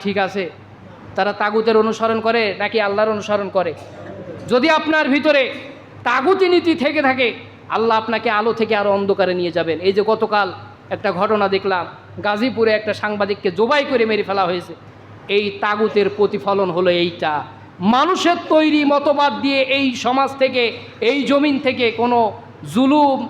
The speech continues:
উৎখাত করা যাবে? যার আইন, যার নীতি দিয়ে জুলুম উৎখাত করা যাবে, তার নাম কি? আল্লাহ। বিশ্বনবী সাল্লাল্লাহু আলাইহি সাল্লাম যেমন দেখিয়ে গেছেন, আমরাও সেই পথে হাঁটছি। আল্লাহ আমাদেরকে কবুল করুন বলে আমিন।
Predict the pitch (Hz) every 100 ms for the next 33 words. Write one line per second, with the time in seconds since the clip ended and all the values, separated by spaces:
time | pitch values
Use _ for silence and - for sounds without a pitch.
0 | - 240 - - 240 233 226 226 208 208
1 | 220 247 285 311 349 - - - - -
2 | 151 226 233 240 233 220 190 214 233 226
3 | 208 175 220 220 208 202 220 247 247 233
4 | 226 190 220 254 233 226 - 226 233 214
5 | 208 202 202 208 220 233 233 277 269 202
6 | - - 220 214 - 156 151 147 135 -
7 | - - - 208 - 233 214 202 214 208
8 | 202 196 196 196 185 170 180 180 180 196
9 | 247 254 254 294 285 - - - - 190
10 | 214 233 226 - 226 220 196 202 185 214
11 | - 262 214 208 196 190 175 185 226 262
12 | 320 262 226 214 208 208 196 208 214